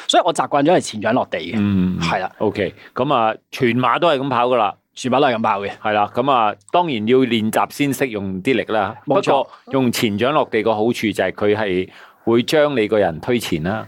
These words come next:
Speaker 1: 誒，係。
Speaker 2: 嚇。
Speaker 1: 同埋個卸力會好啲。
Speaker 2: 同埋卸力，係。咁有樣嘢就係，即係話其實個重點，你頭先講關節啦，即係其實要學識一啲方法，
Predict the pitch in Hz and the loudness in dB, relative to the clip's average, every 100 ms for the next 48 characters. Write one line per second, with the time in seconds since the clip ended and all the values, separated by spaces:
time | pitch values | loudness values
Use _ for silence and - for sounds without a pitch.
0 | - - 139 131 127 127 - - 110 - | -8 -2 0 2 2 0 -2 -4 -6 -8
1 | _ - 87 82 - 123 113 123 - 117 | _ -8 -6 -4 -2 0 0 -2 0 0
2 | 117 113 - 117 110 98 85 104 92 82 | 0 -4 -4 -2 -2 -2 -2 -2 -2 -4
3 | - - 104 85 67 - - 156 226 156 | -10 -8 -4 -4 -6 -18 -4 0 2 4
4 | 143 113 117 117 107 107 - - 180 117 | 2 2 0 0 -2 -2 -2 0 2 2
5 | 107 101 117 107 123 - 147 135 117 113 | 0 0 -2 -2 -4 -2 -2 -2 -2 0
6 | 156 123 95 147 123 123 131 131 - 107 | 0 -2 -2 -2 0 0 0 0 -2 -2
7 | 110 110 107 101 - - - 160 101 92 | 0 0 -2 -4 -14 -6 -2 0 -2 -2
8 | 104 110 120 117 107 - 156 143 139 143 | -2 2 2 2 -2 -2 -2 -2 0 2
9 | 139 - - 143 135 113 101 | 2 0 0 0 0 -2 -4